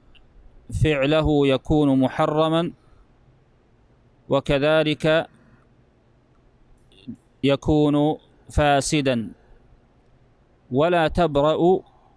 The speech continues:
ذمته به. ومثل هذا في المعاملات، لو أن إنسانا عقد عقدا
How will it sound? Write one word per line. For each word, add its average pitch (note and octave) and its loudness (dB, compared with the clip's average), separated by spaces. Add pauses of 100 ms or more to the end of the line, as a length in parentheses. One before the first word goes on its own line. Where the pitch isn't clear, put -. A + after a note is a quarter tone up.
(520)
ذمته D3+ 2
به. B2+ 0 (2250)
ومثل F#3+ 0
هذا F3+ 2
في D#3+ -2
المعاملات، C#3 0 (1000)
لو D3 2
أن E3 0
إنسانا D3 0
عقد C#3+ 0
عقدا D3+ -2